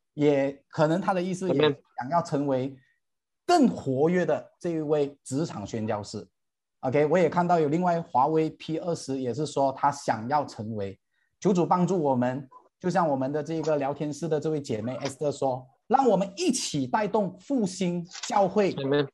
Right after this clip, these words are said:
Speaker 1: 全体总动员，才能够教会复兴起来。最后，我想，呃，借由黄牧师今天的这个分享，也向所有在座的两百八十位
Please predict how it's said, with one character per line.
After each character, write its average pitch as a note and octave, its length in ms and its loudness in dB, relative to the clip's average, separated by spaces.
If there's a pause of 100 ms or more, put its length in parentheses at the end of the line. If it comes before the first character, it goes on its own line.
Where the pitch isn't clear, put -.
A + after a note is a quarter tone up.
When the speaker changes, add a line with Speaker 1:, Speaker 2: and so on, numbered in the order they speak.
(120)
Speaker 1:
全 B3+ 300 -2
体 E3 240 -4
总 C#3+ 220 -4
动 F#3+ 200 2
员， D3+ 340 -2 (120)
才 D#3+ 240 -4
能 E3+ 120 2
够 F#3+ 300 6 (420)
教 F#3 240 4
会 E3 240 0
复 F3 300 -8
兴 C#3+ 200 -6
起 B2 200 -8
来。 G#2 260 -6 (340)
最 A3 160 4
后， G3 380 4 (200)
我 E3+ 140 2
想， C3 500 -2 (340)
呃， C#3 280 2
借 G3+ 140 4
由 E3+ 220 6 (120)
黄 E3+ 160 2
牧 G#3+ 160 2
师 F3 460 0 (160)
今 F#3+ 220 -2
天 F#3+ 180 0
的 E3 80 0
这 F#3 200 -4
个 F3 120 0
分 D#3+ 260 -4
享， G#2+ 300 -4 (240)
也 C#3+ 240 4
向 F3+ 340 0
所 G#3+ 400 4
有 D#3 240 2
在 F#3+ 220 0
座 F#3 220 -2
的 D#3+ 240 -2
两 E3 300 -4
百 C3 180 0
八 F3 280 0
十 C#3+ 280 -6
位 F3+ 340 -2